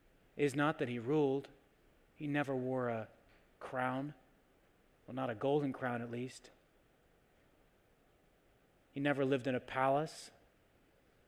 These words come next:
He never was surrounded by courtiers. He never held a golden scepter. How did he rule?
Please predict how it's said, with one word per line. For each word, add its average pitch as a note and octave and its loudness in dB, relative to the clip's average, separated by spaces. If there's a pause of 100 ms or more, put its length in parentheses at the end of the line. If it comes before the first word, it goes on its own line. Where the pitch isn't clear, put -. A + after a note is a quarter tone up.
(400)
He D#3 -8
never C#3 2
was C3+ 2
surrounded C#3 0
by C3 4
courtiers. D3+ 0 (2000)
He C3+ -6
never C#3+ 2
held D3 4
a B2+ -2
golden C#3 0
scepter. C#3+ -4 (2000)
How C#3 0
did B2+ -4
he D#3 -2
rule? A2+ -6